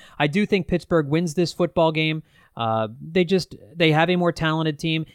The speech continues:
If the Eagles O-line can hold up against the Steelers defensive line, then yes, there, there may be a path forward. But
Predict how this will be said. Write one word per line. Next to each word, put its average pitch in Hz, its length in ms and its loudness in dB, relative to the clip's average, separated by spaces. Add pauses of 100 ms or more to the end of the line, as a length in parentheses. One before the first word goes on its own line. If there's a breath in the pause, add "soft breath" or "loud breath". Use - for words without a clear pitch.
(140 soft breath)
If 170 180 0
the 214 80 -2
Eagles 220 400 2
O-line 139 540 2
can 147 180 -2
hold 175 280 0
up 208 160 0
against 151 400 -2
the 160 240 -6
Steelers 180 480 0
defensive 165 480 -4
line, 151 240 -2
then 156 140 0
yes, 180 320 0
there, 160 260 0 (320 soft breath)
there 170 500 0
may 190 240 4
be 202 180 2
a 190 80 2
path 180 340 -4
forward. 120 460 -4 (540)
But 147 340 2